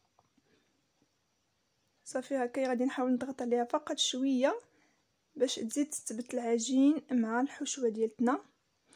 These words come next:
بالنسبه للحشوه يمكن لكم تزيدوا ليها القرفه، تزيدوا تنسموها، يعني، بالقرفه الا كتبغيو. انا اكتفيت فقط بالمذاق ديال الكاوكاو،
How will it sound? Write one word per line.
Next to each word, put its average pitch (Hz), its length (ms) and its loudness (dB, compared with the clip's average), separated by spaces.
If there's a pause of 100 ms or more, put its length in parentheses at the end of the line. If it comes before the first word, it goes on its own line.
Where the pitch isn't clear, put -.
(280)
بالنسبه 269 600 4
للحشوه 302 340 -2
يمكن 302 280 2
لكم 311 380 0
تزيدوا 277 260 -2
ليها 269 360 0
القرفه، 311 640 -4 (100)
تزيدوا 277 240 -2
تنسموها، 262 840 4 (460)
يعني، 240 200 4
بالقرفه 233 640 0
الا 220 200 -4
كتبغيو. 240 680 0 (680)
انا 233 160 0
اكتفيت 262 400 -4
فقط 285 440 -4
بالمذاق 247 520 0
ديال 214 220 -2
الكاوكاو، 233 560 0